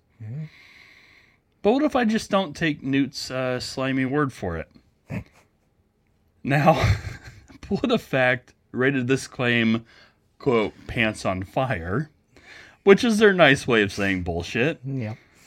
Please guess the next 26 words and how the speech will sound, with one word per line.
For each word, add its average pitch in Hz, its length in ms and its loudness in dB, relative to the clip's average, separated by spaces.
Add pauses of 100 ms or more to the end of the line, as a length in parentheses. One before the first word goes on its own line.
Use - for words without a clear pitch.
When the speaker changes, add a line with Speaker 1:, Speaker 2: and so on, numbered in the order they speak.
(200)
Speaker 2:
But 170 280 2
even 190 240 0
PolitiFact 165 500 -8
might 127 200 -10
be 110 120 -6
full 117 380 -2
of 92 160 -6
liberal 110 560 -2
liars. 98 880 0
So 110 540 0
let's 185 240 -2
dig 160 360 0
a 110 80 -6
little 104 300 0
deeper 85 460 -6
into 82 400 -14
this. 85 480 -10 (480)
I 139 180 0
have 180 380 0 (160)
proof 135 760 0 (440)
here, - 460 -10 (180)
proof - 640 -2 (100)
Speaker 1:
Okay. 123 240 -12 (680)
Speaker 2:
that, 80 440 -8
uh, 69 360 -8 (360)
officials, - 760 -8